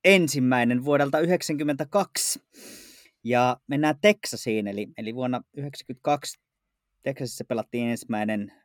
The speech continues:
äh, Texasin maaperällä pelattu N H L-runkosarjaottelu, äh, New York Islanders vastaan Saint Louis Blues. Ja Islanders ton ottelun voitti ja paikkana oli Reunion Arena Dallasissa.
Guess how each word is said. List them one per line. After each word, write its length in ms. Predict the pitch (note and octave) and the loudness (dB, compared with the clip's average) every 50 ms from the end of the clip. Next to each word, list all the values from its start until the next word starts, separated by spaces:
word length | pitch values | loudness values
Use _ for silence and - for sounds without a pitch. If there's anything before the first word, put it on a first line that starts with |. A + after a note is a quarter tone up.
| _ _ - | _ _ -18
äh, 60 | - G2 F#2 D#2+ - - - - - - - - _ _ _ _ _ _ _ | -16 -16 -16 -16 -18 -20 -20 -20 -20 -20 -20 -20 _ _ _ _ _ _ _
Texasin 340 | F#3+ G#3 G#3 - D#3+ D3 C#3 | 2 2 2 0 -2 0 2
maaperällä 460 | C#3 C3 A#2+ A2+ A#2 G#2+ G#2+ A2 A2 | 2 2 2 2 0 -2 -2 -2 -4
pelattu 300 | - A2+ A2 - - A#2 A2 B2 B2+ | -4 -6 -6 -6 -6 -4 0 0 2
N 60 | B2 | 0
H 80 | A2 A2 | 0 -2
L-runkosarjaottelu, 2000 | A2+ G#2+ G#2 G#2 G2+ - _ _ _ _ _ - - _ _ _ D#3+ D#3+ E3 D#3+ C#3 C3+ B2 B2 B2 A#2+ A#2 A#2 A#2+ B2 C3 C3 - _ _ - A2+ A2+ G#2+ - - _ _ _ - | -4 -4 -4 -4 -6 -10 _ _ _ _ _ -20 -20 _ _ _ 0 2 2 2 2 0 -2 0 -2 0 0 2 2 2 0 0 -4 _ _ -6 -4 -4 -4 -6 -10 _ _ _ -10
äh, 200 | A#2+ A#2 A2+ A#2+ | -6 -4 -4 -2
New 140 | C#3 D#3+ D#3+ | 0 0 0
York 240 | D3+ C#3 C3+ - - F3 F#3 F3+ | 0 -2 -2 -6 0 4 4 6
Islanders 540 | D#3 B2+ A#2 A2+ A2 G2+ G#2 F#2+ F2+ - - | 6 4 2 0 0 -2 -4 -6 -8 -10 -8
vastaan 380 | G#2+ G2+ - - - A2 A2+ A2 | -8 -8 -6 -6 -6 -6 -6 -4
Saint 220 | - B2+ B2 A#2 | -4 -6 -6 -4
Louis 220 | A#2 B2 A#2 A2 A2+ | -4 -6 -6 -6 -6
Blues. 640 | A2+ C3 D#3 D#3+ C#3+ B2 G2 F2+ - - - C#3 - _ _ _ _ _ _ _ _ _ _ _ _ _ _ _ - - - | -4 -2 0 0 0 0 -2 -6 -8 -10 -10 -10 -12 _ _ _ _ _ _ _ _ _ _ _ _ _ _ _ -18 -10 -8
Ja 260 | B2+ A#2 A2+ A2+ B2 | -4 -2 2 2 2
Islanders 420 | B2+ B2 A2 G#2+ A2 G#2+ G#2+ - | 2 2 0 -2 -2 -4 -6 -8
ton 220 | - B2 A#2 A2+ G#2 - _ - - - - - _ _ - | -6 -4 -4 -4 -4 -6 _ -20 -20 -20 -20 -20 _ _ 0
ottelun 460 | F3+ F3 E3+ - _ D3+ C#3+ C#3 C3 | 0 0 0 0 _ 2 2 2 4
voitti 360 | C#3+ D#3+ E3 D#3 - - - | 6 6 6 6 4 2 0
ja 60 | B2+ | 0
paikkana 440 | A2 C3+ C#3 C#3+ C#3 - C3 B2 B2 | 0 2 0 0 0 -2 -2 -2 0
oli 160 | A#2+ B2 A#2+ | 0 0 0
Reunion 640 | A#2+ B2 C3+ C3 C3 C#3 D#3 D#3 D3+ C3+ B2+ B2 A#2+ - | 0 0 0 -2 0 0 2 4 4 4 4 4 2 2
Arena 580 | - C3+ C#3 D3 C#3+ D3 C3 A#2 A2 G#2+ G#2+ | 2 2 2 4 6 6 4 4 2 0 0
Dallasissa. 800 | A#2 A#2 A#2 A#2 A#2 A2 G2+ - A2 G2 - - - C#3+ C#3 | 0 0 0 0 -2 -2 -4 -6 -8 -10 -12 -4 -2 0 0